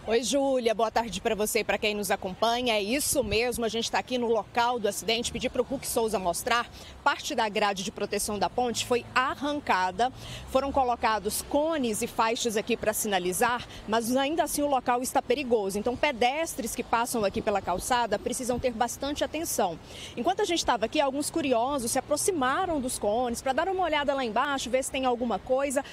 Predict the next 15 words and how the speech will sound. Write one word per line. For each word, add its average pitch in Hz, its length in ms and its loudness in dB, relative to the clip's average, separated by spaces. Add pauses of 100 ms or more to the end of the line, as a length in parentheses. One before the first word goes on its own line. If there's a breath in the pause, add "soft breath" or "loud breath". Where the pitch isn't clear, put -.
(120)
o 262 80 -4
que 302 120 -2
é 277 340 2
uma 311 160 -2
atitude 262 480 0
ainda 277 400 2
mais 233 260 0
perigosa, 214 600 2
né, 233 120 4
o 226 40 -4
que 233 100 -6
não 233 180 2
deve 226 220 0
ser 269 200 2
feita. 196 580 0